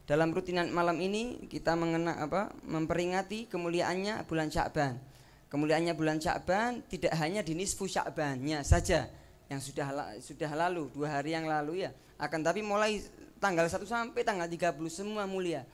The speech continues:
Karena bulan ini dimuliakan oleh Allah Subhanahu wa taala. Dan kita dianjurkan, diwajibkan, diharuskan oleh Allah Subhanahu wa taala mengagungkan sesuatu yang diagungkan oleh Allah Subhanahu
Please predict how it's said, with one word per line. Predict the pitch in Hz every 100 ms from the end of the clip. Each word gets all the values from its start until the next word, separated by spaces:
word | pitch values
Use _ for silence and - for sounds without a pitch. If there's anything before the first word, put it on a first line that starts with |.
| - - -
Karena | 156 175 185
bulan | - 156 156
ini | 180 202
dimuliakan | 147 147 180 151 180
oleh | 170
Allah | 147 196
Subhanahu | 156 151 160 160 151 175 170
wa | 147
taala. | - 139 123 - -
Dan | - 160 160
kita | 196 - 254 277 -
dianjurkan, | 170 - 165 147 156 139 - 214 143
diwajibkan, | 139 139 139 139 139 - - 180
diharuskan | 143 139 139 151 147 - 208 165
oleh | 156
Allah | 165
Subhanahu | 165 - 151 151
wa | 151
taala | 151 156 220 226 - -
mengagungkan | 170 165 165 165 185 180 247 220
sesuatu | 170 190 196 208 214
yang | 196
diagungkan | 156 180 170 294 330 262 202
oleh | 175
Allah | 165 214 165
Subhanahu | - 156 170 165 214